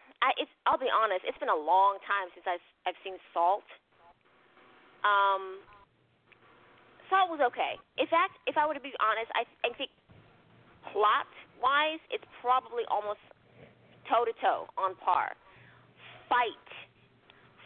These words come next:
Fight sequence, fight choreography, fight brutality. Hands down, Atomic Blonde.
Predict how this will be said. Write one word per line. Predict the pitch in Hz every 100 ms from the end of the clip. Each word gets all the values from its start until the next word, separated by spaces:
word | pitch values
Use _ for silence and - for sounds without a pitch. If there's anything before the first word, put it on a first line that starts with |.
| - -
Fight | 269 302 - - - - 262
sequence, | - 262 247 - - -
fight | 247 262 -
choreography, | - 247 233 214 208 220 220 - 226 - -
fight | 226 - _ 214
brutality. | 208 - - - 233 269 277 254 - - 240 196 147 - _ _ _ _ _ _ _ -
Hands | - 294 285 277 269 240 208 170
down, | 262 311 339 339 233 180 - -
Atomic | - 214 190 -
Blonde. | 160 127 -